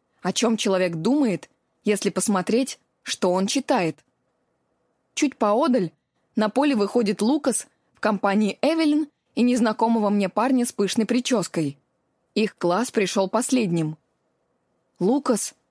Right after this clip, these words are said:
тоже выглядит грустным. Мне начинает казаться, что все вокруг меня грустят. Всё пронизано печалью. Возможно ли,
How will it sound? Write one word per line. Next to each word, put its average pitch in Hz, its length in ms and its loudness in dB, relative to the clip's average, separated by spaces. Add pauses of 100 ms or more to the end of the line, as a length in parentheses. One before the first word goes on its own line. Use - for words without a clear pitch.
(340)
тоже 269 300 2
выглядит 202 440 0
грустным. 196 580 0 (920)
Мне 208 200 2
начинает 202 480 0
казаться, 196 640 -2 (580)
что - 220 -4
все 262 240 0
вокруг 220 340 0
меня 214 300 2
грустят. 254 640 -2 (1040)
Всё - 240 -2
пронизано 196 640 0
печалью. 165 640 -2 (1080)
Возможно 233 640 0
ли, 202 240 0